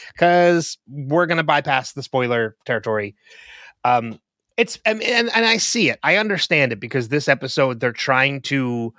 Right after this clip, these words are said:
resolve a number of this season's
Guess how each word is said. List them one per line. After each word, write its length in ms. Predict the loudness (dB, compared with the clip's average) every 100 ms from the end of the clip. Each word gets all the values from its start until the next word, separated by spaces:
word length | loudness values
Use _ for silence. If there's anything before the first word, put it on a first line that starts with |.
| _ _ _ _ _ -2
resolve 720 | 0 2 2 4 4 2 0
a 80 | -4
number 500 | -2 -2 0 2 0
of 260 | -2 -6 0
this 180 | 0
season's 720 | 0 -4 -4 -4 -4 -4 -8